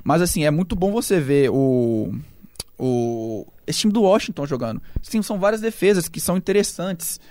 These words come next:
é, na liga. Que a gente falou, o jo-, a, o jogo tá virando um jogo de defesas. Com, a gente já vê que nessa questão,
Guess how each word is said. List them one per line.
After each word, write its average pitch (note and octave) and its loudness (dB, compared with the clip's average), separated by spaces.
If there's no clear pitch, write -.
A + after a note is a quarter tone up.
é, B2+ 0
na C3 0
liga. B2 0
Que - -6
a F3+ 0
gente G3 -2
falou, F#3 2
o G3+ 2
jo-, C#3+ -2
a, - -8
o F#3+ 0
jogo F#3 2
tá E3 0
virando F#3 0
um G3 -2
jogo F#3+ 0
de F3+ -6
defesas. F#3 2
Com, C#3 -2
a - -8
gente C#3 -4
já D#3+ 4
vê C3+ 0
que C3+ -8
nessa C#3+ -2
questão, C3+ 0